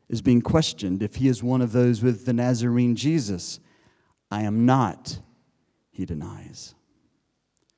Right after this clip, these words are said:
"Not I. Not this guy." Sometimes we fail.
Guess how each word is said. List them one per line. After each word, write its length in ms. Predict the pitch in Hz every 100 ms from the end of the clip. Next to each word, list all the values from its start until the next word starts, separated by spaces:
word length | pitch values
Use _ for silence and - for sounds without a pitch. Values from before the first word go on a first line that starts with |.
| _ _ _ _ _ _ _ _ _ _
"Not 340 | 95 98 104
I. 420 | 95 101 71 67 143 _ _ _ _ _ _ _ _ _ _ _ _ _ _ _ _
Not 300 | - 98 -
this 200 | 98 -
guy." 400 | - 50 50 - _ _ _ _ _ _ _ _ _ _ _ _ _ _ _ _ _ _ _ _ _ _ _ _ _ _ _ _ _ _ _
Sometimes 920 | - - 135 - 90 82 80 - - _ _ -
we 100 | 90
fail. 480 | - 98 78 -